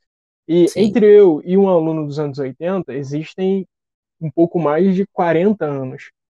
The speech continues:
Speaker 1: de,
Speaker 2: Sim,
Speaker 1: assim,
Speaker 2: sim,
Speaker 1: de
Speaker 2: absurdo.
Speaker 1: evolução de ensino. Infelizmente, a faculdade, nesse sentido, acabou ficando um pouco defasada. Porque o intuito não é criticar a universidade, a crítica pela crítica.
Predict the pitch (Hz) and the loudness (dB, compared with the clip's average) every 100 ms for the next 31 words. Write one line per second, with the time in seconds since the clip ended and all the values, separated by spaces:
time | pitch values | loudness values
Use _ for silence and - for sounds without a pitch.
0 | _ 147 135 143 135 127 - _ - 78 | _ -12 -4 0 0 -2 -6 _ -8 -6
1 | 76 76 73 71 - 156 - 170 151 143 | -6 -8 -10 -14 -12 -10 -4 -2 -2 0
2 | 156 - 165 151 175 185 180 - 190 220 | 0 2 2 4 4 4 0 -2 0 2
3 | 269 285 - _ _ _ 156 151 202 196 | 2 -4 -14 _ _ _ -8 -2 0 -2
4 | - 151 135 123 - 190 208 247 208 160 | -4 -4 -4 -8 -6 -6 -2 -2 0 -2
5 | 180 214 185 175 175 165 147 170 165 135 | -2 -2 -4 -6 -8 -2 0 0 -2 -8
6 | _ - 165 202 240 196 160 151 - 208 | _ -6 2 2 0 -8 -12 -12 -6 -2
7 | 190 139 - _ _ _ 135 135 160 143 | -2 -4 -10 _ _ _ -12 -4 -2 0
8 | 147 165 175 175 - - 170 175 170 170 | 0 4 2 0 -8 -8 -4 -4 -4 -6
9 | 165 165 170 185 190 151 131 131 - _ | -4 -4 -4 -2 -2 -2 -4 -8 -18 _
10 | _ _ 139 175 180 170 185 185 202 202 | _ _ -8 -2 0 2 0 0 0 0
11 | 202 202 - - 165 170 175 - - 160 | -2 -6 -10 -10 -4 0 0 -2 -4 -4
12 | 170 170 - 156 160 165 151 143 - 226 | -4 -4 -6 -4 -4 -4 -6 -6 -2 -2
13 | - 202 196 196 - 185 147 - - | -2 -6 -4 -4 -2 -4 -4 -8 -20